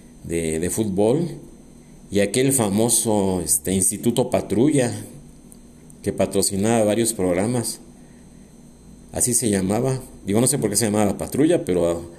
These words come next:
tenía carreras, tenía carreras completas para, para los jóvenes, ¿no? De aquella época.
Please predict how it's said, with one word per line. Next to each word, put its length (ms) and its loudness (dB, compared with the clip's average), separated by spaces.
tenía 300 0
carreras, 680 0
tenía 220 0
carreras 440 0
completas 640 -2
para, 480 -2
para 180 -2
los 180 -4
jóvenes, 460 0
¿no? 160 -6
De 140 -10
aquella 300 0
época. 420 -4